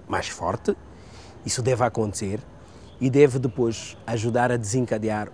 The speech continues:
um outro processo, que é o processo de ensino e aprendizagem, mas que é um outro campeonato.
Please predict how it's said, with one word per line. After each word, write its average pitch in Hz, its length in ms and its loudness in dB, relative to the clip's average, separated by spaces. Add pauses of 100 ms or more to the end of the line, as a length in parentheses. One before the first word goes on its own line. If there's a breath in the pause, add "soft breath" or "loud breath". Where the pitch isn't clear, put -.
(120)
um 135 240 2
outro 156 320 0
processo, - 840 -6
que - 80 -6
é - 20 -2
o 113 60 -2
processo 127 560 -6
de 107 80 -2
ensino 117 420 -4
e 101 100 -4
aprendizagem, 87 720 -6 (340 loud breath)
mas - 140 -2
que - 80 0
é 151 40 4
um 143 100 2
outro 135 180 -2
campeonato. 123 500 -4